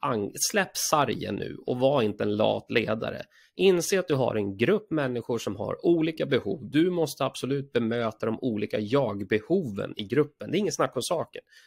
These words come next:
Några kommer vara toksociala, några kommer ha lite svårare med den, med den sociala delen. Några kommer vara högre performers, några kommer vara lägre performers. Ditt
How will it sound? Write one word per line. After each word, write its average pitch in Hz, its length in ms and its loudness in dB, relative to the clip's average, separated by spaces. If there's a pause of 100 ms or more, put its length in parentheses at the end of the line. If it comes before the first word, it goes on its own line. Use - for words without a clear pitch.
Några 139 300 4
kommer 143 200 0
vara 139 100 0
toksociala, 143 800 0
några 143 260 -2
kommer 165 200 -4
ha 165 40 0
lite 160 200 -4
svårare 135 320 0
med 113 120 0
den, 110 200 0
med 113 100 0
den 117 60 -2
sociala - 460 -8
delen. - 240 -12 (280)
Några 123 280 4
kommer 135 200 0
vara 131 140 2
högre 143 340 0
performers, 143 540 -2
några 139 200 -2
kommer 147 180 -6
vara 143 100 -2
lägre - 380 -4
performers. - 460 -14 (720)
Ditt 214 260 4